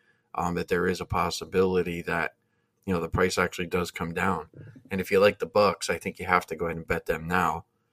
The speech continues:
because if Giannis does come back, um, the price has a potential to drop. But if the Bucks do win game one or game two,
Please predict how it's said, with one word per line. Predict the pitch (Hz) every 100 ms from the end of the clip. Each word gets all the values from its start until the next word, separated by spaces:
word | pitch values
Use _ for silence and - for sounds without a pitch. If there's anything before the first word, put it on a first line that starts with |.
| _ _ _ _
because | 95 - 90 82
if | 85
Giannis | 85 92 87 87 -
does | 95 92
come | - 90 82
back, | 87 82 78 - _ _ _ _ -
um, | 87 80 80 78 76 90 _ -
the |
price | - 101 90 - -
has | 87 92 87
a |
potential | - 95 98 95 85
to | 76
drop. | 73 82 92 85 - _ _ _
But | 95
if | 90
the | -
Bucks | 95 107 101
do | - 117
win | 107 104 120 95
game | 92 85
one | 87 85 85 87 - _
or | - 95
game | 87 95 82 80
two, | 113 107 82